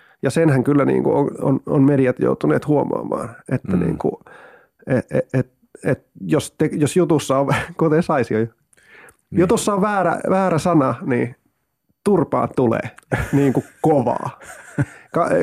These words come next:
Speaker 1: kaksituhatta kuusi tai kaksituhatta seitsemän tilanne oli ihan toinen.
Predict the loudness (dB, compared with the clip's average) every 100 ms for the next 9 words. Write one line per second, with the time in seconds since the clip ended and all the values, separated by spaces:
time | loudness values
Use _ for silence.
0 | 0 -2 -2 -4 -4 -2 0 0 2 0
1 | -2 -6 -4 0 0 0 0 2 2 2
2 | 2 0 0 0 0 2 0 0